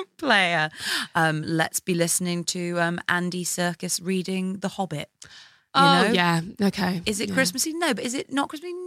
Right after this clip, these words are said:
Speaker 1: Not, not.
Speaker 2: It's not not, is it?
Speaker 1: It's not
Speaker 2: Ghost
Speaker 1: not.
Speaker 2: stories, always Christmassy for some reason.
Speaker 1: Yes.
Speaker 2: Like those traditional kind of Dickensian audiobook ghost story.
Speaker 1: If you're desperate for your day off, it's coming.
Speaker 2: It is
Speaker 1: It's coming.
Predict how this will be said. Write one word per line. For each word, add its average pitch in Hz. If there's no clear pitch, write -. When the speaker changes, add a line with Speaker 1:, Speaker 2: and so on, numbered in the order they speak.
Speaker 1:
Not, 415
not. 370
Speaker 2:
It's -
not 370
not, 233
is 220
it? 208
Speaker 1:
It's 226
not 359
Speaker 2:
Ghost 294
Speaker 1:
not. 240
Speaker 2:
stories, 240
always 220
Christmassy 247
for 202
some 185
reason. 170
Speaker 1:
Yes. 208
Speaker 2:
Like 214
those 214
traditional 220
kind 202
of 185
Dickensian 190
audiobook 185
ghost 180
story. 185
Speaker 1:
If 240
you're 254
desperate 285
for 240
your 208
day 196
off, 254
it's -
coming. 311
Speaker 2:
It 185
is 349
Speaker 1:
It's -
coming. 170